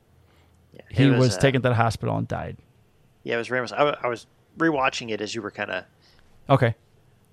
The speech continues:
Speaker 1: providing the synopsis, and it's a, it's a good,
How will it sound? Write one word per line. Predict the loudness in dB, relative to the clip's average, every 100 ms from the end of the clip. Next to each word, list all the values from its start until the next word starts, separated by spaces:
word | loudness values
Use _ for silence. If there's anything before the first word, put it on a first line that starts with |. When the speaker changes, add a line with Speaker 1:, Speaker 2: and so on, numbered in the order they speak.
| _ -10
Speaker 1:
providing | -2 0 0
the | -2
synopsis, | -8 -6 -6 -6 -8 -10
and | -8 -10 -14 _ _
it's | -16 -12
a, |
it's | -12 _ _ _ _ -10
a | -8
good, | 2 4 2